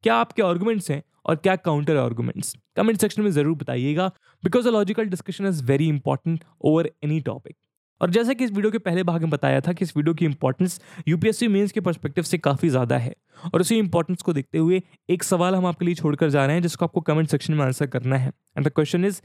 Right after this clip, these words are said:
examine the implication of non-performing assets or एनपीएस for India's industrial sector।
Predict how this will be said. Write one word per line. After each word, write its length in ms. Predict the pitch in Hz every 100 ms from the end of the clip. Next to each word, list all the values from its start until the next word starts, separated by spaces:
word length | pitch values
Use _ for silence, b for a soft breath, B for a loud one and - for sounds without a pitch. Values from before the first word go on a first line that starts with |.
| b b b -
examine 440 | 175 208 240 262
the 80 | 233
implication 500 | 185 202 202 180 220
of 100 | -
non-performing 720 | 160 190 220 190 156 139 131
assets 380 | 123 - 214 - - -
or 120 | 180 - -
एनपीएस 600 | 202 190 147 170 - - B B
for 140 | - 208 -
India's 420 | 196 196 196 180
industrial 420 | 175 151 - 156 151
sector। 380 | 135 123 -